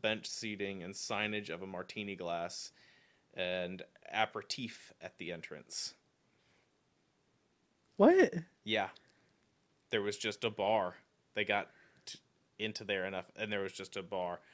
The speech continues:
Speaker 1: And there's tons of stories about people just going down there and, like, there was a camera that they found in, like, nineteen ninety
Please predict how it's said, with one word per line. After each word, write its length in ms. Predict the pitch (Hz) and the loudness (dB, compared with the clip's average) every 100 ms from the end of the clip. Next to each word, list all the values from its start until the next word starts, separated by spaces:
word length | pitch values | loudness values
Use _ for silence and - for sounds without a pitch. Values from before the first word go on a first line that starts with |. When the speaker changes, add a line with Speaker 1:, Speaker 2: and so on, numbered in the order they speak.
| - - | -20 -2
Speaker 1:
And 180 | 123 139 | 0 4
there's 260 | 160 180 - | 6 4 0
tons 420 | - 123 139 143 | -4 -4 -2 -4
of 140 | 139 | -6
stories 540 | - 123 127 117 113 101 | -4 0 2 2 2 0
about 420 | 101 107 104 - | 0 0 0 -2
people 480 | 120 - 107 104 104 | -8 -6 -4 -4 -2
just 320 | 107 101 - | -4 -6 -4
going 400 | 101 107 113 110 | -2 0 -2 -2
down 300 | 104 107 113 | 0 0 -2
there 320 | 117 120 113 | -2 -2 -4
and, 200 | 95 92 | -4 -6
like, 360 | 92 92 - - _ - - - | -6 -8 -8 -16 _ -20 -18 -2
there 140 | 143 | 2
was 160 | 156 135 | 4 2
a 60 | |
camera 460 | 127 - 123 135 143 | -2 0 0 2 0
that 160 | 139 127 | 0 2
they 120 | 139 | 0
found 640 | 139 135 139 139 143 139 - - | 0 0 0 -2 -4 -8 -12 -4
in, 180 | 117 110 | -2 0
like, 220 | 107 - | -2 0
nineteen 480 | 113 113 117 117 104 | -2 -2 -2 -4 -2
ninety 580 | 98 104 107 117 127 | -2 -2 -2 -4 -6